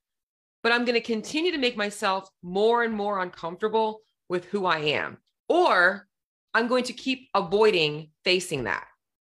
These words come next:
People that don't like to take photos 'cause they don't wanna see themselves. I struggle with this. Maybe you guys look at me and you think, "Oh, Cheryl, she's got her shit together. She's got,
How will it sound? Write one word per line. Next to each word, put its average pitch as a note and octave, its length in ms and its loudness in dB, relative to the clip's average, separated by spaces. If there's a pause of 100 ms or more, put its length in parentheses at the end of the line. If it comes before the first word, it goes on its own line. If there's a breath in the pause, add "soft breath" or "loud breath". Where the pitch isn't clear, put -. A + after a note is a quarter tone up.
(880)
People A#3 260 -4
that A3 200 2
don't A3+ 140 4
like G#3+ 100 2
to - 80 -12
take A3 320 -4
photos F#3 680 0 (520)
'cause D3+ 100 -12
they D#3+ 60 -2
don't D#3+ 140 0
wanna F3+ 160 0
see G#3+ 220 -4
themselves. C#3 760 -8 (1160)
I A#3 180 2
struggle C4+ 420 0
with D3 180 -2
this. - 460 -8 (600)
Maybe C#4 300 4
you C#4+ 140 2
guys A#3+ 320 0
look A#3+ 160 -2
at A3 80 -6
me F#3 180 -2
and F#3 100 -4
you F#3 100 -8
think, G3 260 -6
"Oh, G#3+ 200 0
Cheryl, G3+ 360 -4
she's G#3 260 -6
got F3+ 140 -8
her D#3 80 -6
shit A3 280 -6
together. D#3+ 400 -2
She's F#3 200 -8
got, E3 280 -4